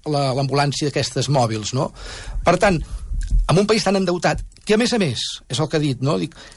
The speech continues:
no deu a la Xina, que sí que els hi deu, però sobretot deu al pop-, al propi poble americà. És a dir, si el senyor Trump deixa de pagar el deute,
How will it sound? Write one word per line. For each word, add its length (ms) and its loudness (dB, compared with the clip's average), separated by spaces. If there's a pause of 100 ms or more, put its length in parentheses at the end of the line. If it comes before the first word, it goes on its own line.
no 160 4
deu 180 2
a 80 -2
la 80 -8
Xina, 260 -6
que 80 -8
sí 80 -4
que 100 -4
els 120 -2
hi 40 0
deu, 360 -2
però 100 -4
sobretot 240 2
deu 160 4
al 160 0
pop-, 320 -4
al 100 -4
propi 280 0
poble 380 -2
americà. 520 -6
És 80 -4
a 40 2
dir, 160 -2
si 100 0
el 60 2
senyor 160 2
Trump 320 2
deixa 200 0
de 100 0
pagar 220 2
el 80 0
deute, 400 -4